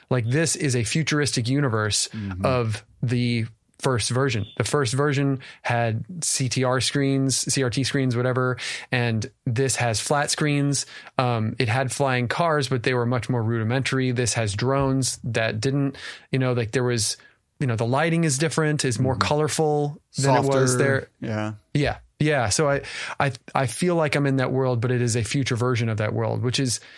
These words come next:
Speaker 1: really, really great. And I can name a couple of other, of other studios,
Speaker 2: <laughs>
Speaker 1: uh, and a couple other projects that, that has not happened. And you feel like you're in a totally different uni-
Speaker 2: Yeah.
Speaker 1: universe for,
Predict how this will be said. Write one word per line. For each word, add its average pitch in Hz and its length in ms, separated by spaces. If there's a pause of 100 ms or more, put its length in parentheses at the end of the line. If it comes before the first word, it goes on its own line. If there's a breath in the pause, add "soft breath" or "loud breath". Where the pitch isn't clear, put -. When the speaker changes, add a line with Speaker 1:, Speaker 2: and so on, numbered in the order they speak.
(440 loud breath)
Speaker 1:
really, 170 600
really 151 320
great. 127 360
And 127 140
I 135 140
can 139 220
name 147 460 (400 loud breath)
a 135 120
couple 170 420
of 135 120
other, 139 560 (800)
of 143 120
other 143 200
studios, 143 720
Speaker 2:
<laughs> - 0
Speaker 1:
uh, 160 180
and 131 340
a 127 40
couple 147 260
other 139 220
projects 131 460
that, 123 380
that 123 160
has 120 200
not 127 240
happened. 117 340
And 113 80
you 110 60
feel 135 220
like 117 200
you're 123 120
in 110 80
a 104 40
totally 127 440
different 120 320
uni- 170 260 (240)
Speaker 2:
Yeah. 131 100
Speaker 1:
universe 170 720
for, 131 380